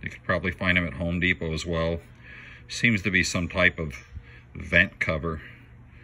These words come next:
Maybe they use them to put underneath the house or up on the fascia, up below the fascia on the roof, I don't know. But it's metal mesh. As you can see,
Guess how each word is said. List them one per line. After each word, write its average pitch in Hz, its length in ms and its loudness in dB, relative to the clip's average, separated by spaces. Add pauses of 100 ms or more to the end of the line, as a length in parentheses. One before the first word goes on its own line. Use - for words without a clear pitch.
(800)
Maybe 82 260 0
they 85 140 2
use 85 300 4
them 82 120 0
to 78 80 0
put - 260 -6 (840)
underneath 80 440 0
the 80 100 -4
house 85 500 2
or 80 220 -4 (280)
up - 160 -8
on 80 180 -2
the 78 80 -2
fascia, 82 680 2 (240)
up 80 80 -8 (280)
below 80 240 0
the 78 120 -4
fascia 85 340 0
on 78 120 -4
the 78 60 -2
roof, 82 320 0
I 78 60 -4
don't 78 160 -4
know. 80 240 -2 (680)
But 95 120 0
it's - 120 -4
metal 101 300 4
mesh. 87 640 2 (920)
As - 100 -8
you - 80 -6
can 87 100 -8
see, 90 480 4